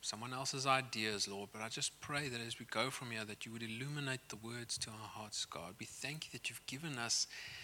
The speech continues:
an eternal, eternal dwelling with you as our ultimate hope.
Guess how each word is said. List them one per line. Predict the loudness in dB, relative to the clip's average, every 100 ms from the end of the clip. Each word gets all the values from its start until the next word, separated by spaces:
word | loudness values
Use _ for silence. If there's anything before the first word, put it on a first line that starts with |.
| -10 -12 -6 -2
an |
eternal, | 0 2 4 6 6 6 2 -2
eternal | 2 6 6 6 4 2
dwelling | 6 6 6 4
with | 2 2 2
you | -2 -2
as | 4 2 2
our | -2 -4 2
ultimate | 2 4 2 2
hope. | 0 -2 -2